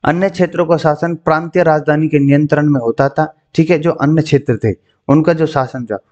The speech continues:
वो प्रांतीय रा-, <clears throat> राजधानी के नियंत्रण होता था, जैसे कि तक्षशिला थी और उज्जैन थे। इन प्रांतों पर पाटलिपुत्र से सम्राट द्वारा थोड़ा बहुत नियंत्रण रखा जाता था।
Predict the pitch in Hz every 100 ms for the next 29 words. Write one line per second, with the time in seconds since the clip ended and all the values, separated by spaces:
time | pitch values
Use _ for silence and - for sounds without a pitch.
0 | - 143 143 143 160 156 147 135 - _
1 | _ - 165 151 135 143 139 139 131 131
2 | 123 117 120 131 131 147 - _ - 151
3 | 156 160 170 - 143 - 165 156 156 165
4 | _ _ _ 151 151 151 135 143 135 117
5 | 107 - _ - 180 180 165 165 160 160
6 | 175 - 151 151 185 180 175 - 175 175
7 | 160 156 165 - 147 156 170 151 139 151
8 | 170 - - 202 214 208 196 165 151 139
9 | 147 143 139 120 120 123 117 113 131 -